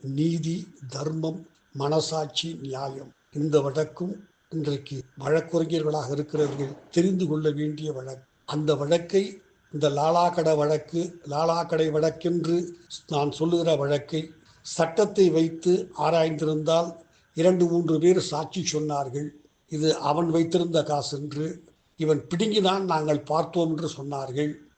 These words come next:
போலீஸ் தரப்பும் சொன்னது, காசை பிடுங்கிக் கொண்டதாக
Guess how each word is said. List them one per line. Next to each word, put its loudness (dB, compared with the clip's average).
போலீஸ் 4
தரப்பும் 0
சொன்னது, -4
காசை 0
பிடுங்கிக் 4
கொண்டதாக 0